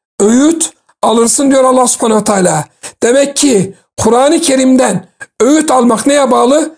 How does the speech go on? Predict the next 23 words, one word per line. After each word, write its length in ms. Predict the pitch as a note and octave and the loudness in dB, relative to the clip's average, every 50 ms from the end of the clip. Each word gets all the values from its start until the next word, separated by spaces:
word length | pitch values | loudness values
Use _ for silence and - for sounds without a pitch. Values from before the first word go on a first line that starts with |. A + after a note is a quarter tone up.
| _ _ | _ _
Sağlıklı 680 | - - - - B3 A#3+ B3 B3 B3+ C4+ - D#4+ E4 D4 | -6 -4 -2 0 2 2 2 2 2 0 0 0 0 0
bir 100 | D#4 C#4+ | 0 0
kalbe 340 | - - C4+ C4+ C#4 D4 C#4+ | 0 0 0 0 2 2 2
bağlı. 220 | C4 A#3+ G#3 F3 - - - _ _ _ _ _ _ _ _ _ _ _ _ _ _ _ _ _ _ _ _ - | 2 0 0 -2 -6 -10 -16 _ _ _ _ _ _ _ _ _ _ _ _ _ _ _ _ _ _ _ _ -2
Demek 340 | - G#3+ B3 C4 C#4 C#4 - | 0 0 2 0 0 -2 -2
ki 360 | - D4+ B3+ G3+ F3+ - - _ _ _ _ _ | 0 0 0 0 -2 -6 -10 _ _ _ _ _
Kur'an-ı 440 | - - A3 A3+ A#3 A#3+ B3 D4 D4+ | -4 -2 0 0 2 2 0 0 0
Kerim'den 720 | D4+ - A#3 A#3+ B3+ B3+ B3+ C4 C4+ B3+ G#3 E3+ - - _ _ _ _ _ _ _ _ _ _ _ _ _ _ _ _ _ _ _ - - | 0 0 0 2 2 2 2 2 2 2 0 -2 -4 -10 _ _ _ _ _ _ _ _ _ _ _ _ _ _ _ _ _ _ _ -4 -2
Kur'an-ı 340 | G#3 A3 A#3+ B3 B3+ C#4 C#4+ | 0 2 2 2 2 2 0
Kerim'i 540 | C#4 C#4+ C4+ C4 C4+ C4+ B3 A3 - - _ _ _ _ | 0 0 0 2 2 2 0 0 -2 -6 _ _ _ _
hakkıyla 540 | - A3 A#3 A#3 - - - E4 D#4 C#4+ C4 | -4 -4 -4 -4 -6 -6 -2 0 0 0 0
işitebilmek 640 | B3 A3+ - - C#4+ B3 B3+ B3+ B3 B3 A3 A#3 | 0 0 -2 -2 0 0 2 2 2 2 0 0
neye 220 | C4 C4 C#4+ C#4 A#3+ | 0 0 2 2 2
bağlı? 480 | B3+ B3 B3 B3+ D4 D#4 D4+ D#4 - _ _ _ - | 0 0 2 2 2 0 0 -4 -8 _ _ _ -6
Sağlıklı 580 | - - - B3 B3+ B3 B3 B3+ - D#4+ D4+ | -4 -2 0 0 0 0 0 0 0 0 0
bir 160 | D4 C#4+ C#4 | 0 0 0
kulağa 300 | - B3+ B3+ C#4 D4 C4+ | 0 0 2 2 2 2
bağlı. 200 | B3+ A#3 G#3 F3+ - - _ _ _ _ _ _ _ _ _ _ _ _ _ _ - - - _ _ - | 0 0 -2 -4 -6 -8 _ _ _ _ _ _ _ _ _ _ _ _ _ _ -20 -20 -20 _ _ -4
Bir 100 | A#3+ A#3 | 0 0
başka 300 | C4+ C#4 C4+ - - D#4 | 2 0 0 0 0 2
ayet. 420 | D#4+ D4 B3 G#3 F#3 F#3 - - - _ _ _ _ _ | 2 2 2 0 -2 -4 -6 -10 -14 _ _ _ _ _
Muhammed 380 | - A3 G#3+ A#3+ B3 C4 C4+ C4+ | -2 0 0 0 2 2 2 0
Suresi 680 | B3+ - C#4+ C4 C4 B3+ - - D4+ D4+ C#4 - - | 0 0 0 0 0 -2 -2 -2 -2 -2 -2 -4 -8